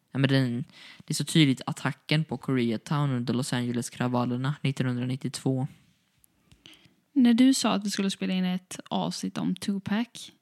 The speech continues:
Speaker 2: så kände jag att jag behövde göra lite extra research eftersom jag inte kände till honom så värst bra.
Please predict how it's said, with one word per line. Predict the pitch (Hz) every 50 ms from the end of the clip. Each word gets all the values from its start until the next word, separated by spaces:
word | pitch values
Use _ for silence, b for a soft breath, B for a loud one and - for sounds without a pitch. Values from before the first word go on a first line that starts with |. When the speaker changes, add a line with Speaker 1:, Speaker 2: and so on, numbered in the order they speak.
| _ -
Speaker 2:
så | - - - 202 196 190 185 185
kände | - 214 202 185 185
jag | 175
att | 180 -
jag | 175 175
behövde | 185 180 175 180 175
göra | 180 180
lite | 175 175 180 - 175 175 175 - _
extra | - 214 - - - - - - - - 180 180 180 180 - - -
research | 202 196 185 180 - - 190 185 190 - - - 196
eftersom | - - - 185 180
jag | 175 175
inte | 175 175 - 165 165 170 180 - b b b b b b b
kände | - - 202 175 170
till | - - 180 180 185
honom | 185 185 196 202 202
så | - 208
värst | 196 185 - -
bra. | - 180 208 254